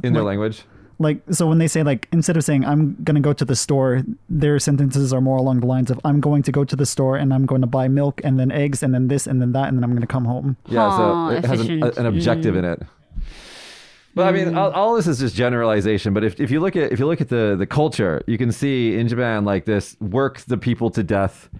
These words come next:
Speaker 1: don't invest in technology. I mean,
Speaker 3: Mm.
Speaker 1: you go to, like, in your company, for example, your company is a very forward-thinking company in
Speaker 3: Mm.
Speaker 1: Japan. When, do you guys have a fax machine?
Speaker 3: Yeah,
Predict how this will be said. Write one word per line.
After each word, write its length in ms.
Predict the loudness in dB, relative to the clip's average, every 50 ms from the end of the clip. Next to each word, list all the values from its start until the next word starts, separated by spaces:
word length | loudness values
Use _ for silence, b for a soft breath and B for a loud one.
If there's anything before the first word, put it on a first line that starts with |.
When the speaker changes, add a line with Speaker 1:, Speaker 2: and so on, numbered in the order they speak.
| B B B B B -4
Speaker 1:
don't 280 | 0 0 0 0 0
invest 540 | 0 0 0 0 2 2 0 0 -2 -2 -2
in 120 | -2 0
technology. 840 | 0 0 -2 -2 -2 -2 0 0 0 0 0 0 0 2 2 2 2
I 40 | 0
mean, 140 | 0 0 0
Speaker 3:
Mm. 40 | 0
Speaker 1:
you 60 | 0
go 140 | 0 0 0
to, 320 | 0 0 0 0 -2 -4 -10 _ _ _ -4
like, 200 | -2 -2 -2 -4 -6 -10 -4
in 100 | -2 0
your 160 | 0 0 -2 -2
company, 360 | -2 -2 -2 0 0 0 0
for 120 | 0 0 0
example, 560 | 0 0 0 -2 -2 -2 0 -2 -2 -2 B B B B B B B B B B
your 180 | B -2 0 0
company 240 | 0 -2 -2 0 -2
is 60 | -2
a 60 | 0
very 220 | 0 0 0 0 -2
forward-thinking 840 | -2 -2 0 0 2 2 2 2 0 -2 -2 -2 -2 -2 -2 -2
company 400 | -2 -2 -2 -2 -2 -2 -2 -2
in 80 | -2 -2
Speaker 3:
Mm. 160 | -2 0 0
Speaker 1:
Japan. 360 | 0 0 0 0 -2 -2 -6 -8 b b b b b b b b b b b
When, 220 | -4 -4 -4 -4 -4
do 100 | -4 -2
you 100 | -2 0
guys 160 | 0 0 0 0
have 100 | 0 -2
a 80 | -2
fax 300 | -2 -2 -2 -2 -2 -2
machine? 520 | -4 -6 -4 -4 -4 -4 -2 -2 -2 -2 -4 -6 b b b b b b b b b b b b b b b b
Speaker 3:
Yeah, 400 | -4 -2 -2 0 -2 -2 -4